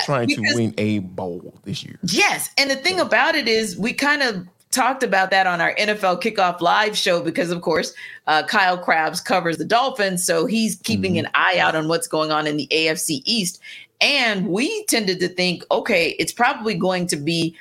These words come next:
Speaker 2: a battle royal between the Bills and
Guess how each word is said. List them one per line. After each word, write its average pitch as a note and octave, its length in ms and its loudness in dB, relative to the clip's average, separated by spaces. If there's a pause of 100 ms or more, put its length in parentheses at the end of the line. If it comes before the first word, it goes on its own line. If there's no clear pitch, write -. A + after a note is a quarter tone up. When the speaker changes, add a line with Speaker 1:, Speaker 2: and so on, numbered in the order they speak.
(160)
Speaker 2:
a C3+ 80 4
battle E3 500 2
royal D#3 720 2 (200)
between F3 600 0 (200)
the E3 100 0
Bills E3 680 2
and C#3+ 540 0